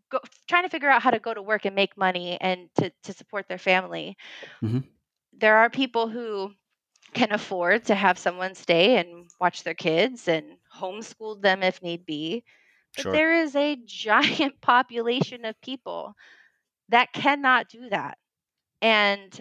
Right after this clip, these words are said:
Speaker 1: I think it's just showing the disparities, um, both economic and social, that, you know, are ever present in our society. We just have our blinders on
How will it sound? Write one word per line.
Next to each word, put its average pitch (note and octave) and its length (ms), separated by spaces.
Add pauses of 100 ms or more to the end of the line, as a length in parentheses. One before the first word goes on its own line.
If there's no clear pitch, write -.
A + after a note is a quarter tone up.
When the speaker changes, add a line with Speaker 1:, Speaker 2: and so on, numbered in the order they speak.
(120)
Speaker 1:
I A3+ 120
think A#3+ 200
it's B3 120
just A#3 160
showing G3+ 500
the F#3+ 120
disparities, F#3 960 (420)
um, F3 280
both G3+ 200
economic G3 540
and F3 120
social, D#3+ 720 (120)
that, E3 340 (1120)
you G3+ 140
know, D#3 260 (120)
are E3+ 320 (300)
ever A3+ 240
present A3+ 420
in F3+ 120
our F3 100
society. E3+ 800
We G3+ 120
just - 500 (840)
have G3+ 200
our G3+ 100
blinders F3+ 480
on E3 280